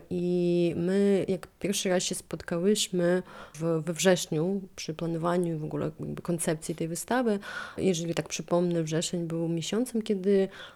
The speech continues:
ja na przykład osobiście czułam już koniec,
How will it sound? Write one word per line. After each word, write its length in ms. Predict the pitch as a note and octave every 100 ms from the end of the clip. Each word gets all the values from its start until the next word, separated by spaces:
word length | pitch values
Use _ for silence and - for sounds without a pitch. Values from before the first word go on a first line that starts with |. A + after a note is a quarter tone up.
| - -
ja 160 | F#3
na 100 | A3 A3
przykład 460 | - G#3 F#3+ F3+
osobiście 540 | F#3 F3+ E3 F#3 - F3+
czułam 540 | - F3+ F3+ E3+ F3
już 380 | D#3+ D#3+ - -
koniec, 680 | - F3 D#3+ D#3 - -